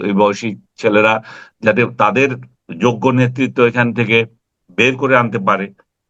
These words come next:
যেটা সন্ত্রাসী না। যে, যে দ-, আমি, আমি দল মত ওইভাবে চাই না যে অমুক দলের হইলে তাকে বর্জন করো, আমি ভালো মানুষকে দাও, সে যে দলই করুক,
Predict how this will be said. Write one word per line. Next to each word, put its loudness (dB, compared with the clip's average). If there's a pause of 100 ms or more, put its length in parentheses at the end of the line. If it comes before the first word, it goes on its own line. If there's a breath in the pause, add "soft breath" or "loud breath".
যেটা 2
সন্ত্রাসী 0
না। -2 (480)
যে, 2
যে 2
দ-, -6
আমি, -2
আমি 0
দল 2
মত -4
ওইভাবে -2
চাই 0
না 0
যে -2
অমুক 2
দলের 2
হইলে 2
তাকে 2
বর্জন 0
করো, 2
আমি 0
ভালো 2
মানুষকে -2
দাও, -2 (500 soft breath)
সে 2
যে 4
দলই 4
করুক, -6